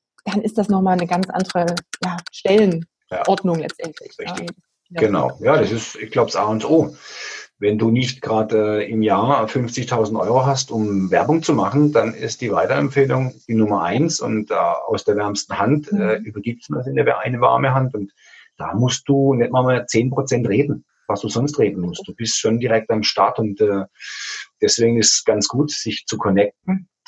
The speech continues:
Speaker 2: mit anderen Menschen, äh, im Netzwerk. Du siehst ja gerade eben, ich hab ja gerade gesagt, dass ich
Speaker 1: Genau.
Speaker 2: kurz vorher mit dem Steven noch unterhalten habe.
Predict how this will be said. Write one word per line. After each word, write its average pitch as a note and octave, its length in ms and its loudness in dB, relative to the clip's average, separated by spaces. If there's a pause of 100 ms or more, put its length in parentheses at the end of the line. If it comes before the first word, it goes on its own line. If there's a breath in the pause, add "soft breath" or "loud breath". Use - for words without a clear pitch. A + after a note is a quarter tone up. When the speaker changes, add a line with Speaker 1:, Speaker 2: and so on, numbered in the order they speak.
Speaker 2:
mit A#2 240 -2
anderen B2+ 360 0
Menschen, C#3+ 580 -2
äh, G2 380 -4 (140)
im B2+ 260 2
Netzwerk. B2+ 720 2
Du G#2 80 -2
siehst G#2+ 260 -6
ja A2 60 2
gerade G#2+ 260 0
eben, A2 260 -2
ich - 240 -18
hab - 20 -14
ja G#2 60 2
gerade G2+ 180 -6
gesagt, - 320 -4
dass A2 140 -2
ich G#2 100 -10
Speaker 1:
Genau. - 120 0
Speaker 2:
kurz A2 180 0
vorher A2 240 4
mit A2 120 0
dem G2 40 -4
Steven B2 320 -8
noch C#3 160 2
unterhalten C3 560 2
habe. C3+ 220 0